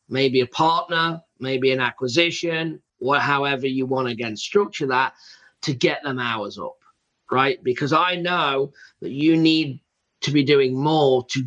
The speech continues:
get the output in real estate. And we haven't even really got into your market yet, because with these numbers, it doesn't matter what market you're in. It could be in Cal, Manhattan,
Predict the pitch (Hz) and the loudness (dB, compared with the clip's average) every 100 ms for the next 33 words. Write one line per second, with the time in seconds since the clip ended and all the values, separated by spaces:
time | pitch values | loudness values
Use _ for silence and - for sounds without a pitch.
0 | - 147 131 - 160 120 117 - 110 - | 0 0 0 0 0 2 0 -4 -14 -8
1 | 117 113 110 95 87 - - - _ _ | -6 -4 -4 -6 -10 -12 -16 -16 _ _
2 | 127 143 170 180 180 165 160 156 151 147 | 2 4 4 0 -2 0 0 0 0 0
3 | 147 147 135 139 123 131 131 131 104 110 | 0 -2 -2 -2 0 2 0 0 -6 -8
4 | 95 - - 127 - - - 135 123 180 | -6 -6 -2 -2 -4 -14 -6 -2 2 2
5 | 185 127 139 156 165 185 170 143 139 135 | 0 -6 -8 0 2 2 2 4 2 0
6 | - _ _ - 151 147 156 156 139 135 | -10 _ _ -2 2 2 0 0 0 0
7 | 135 135 131 113 110 107 107 101 85 _ | 0 -2 -2 -4 -6 -10 -8 -8 -10 _
8 | _ _ - - - 139 117 160 143 135 | _ _ -20 -4 0 0 0 -2 0 4
9 | 131 123 120 143 143 131 131 127 127 123 | 2 2 -2 0 2 0 -4 -4 -4 -2
10 | 135 123 127 127 117 | -2 -2 -4 -6 -10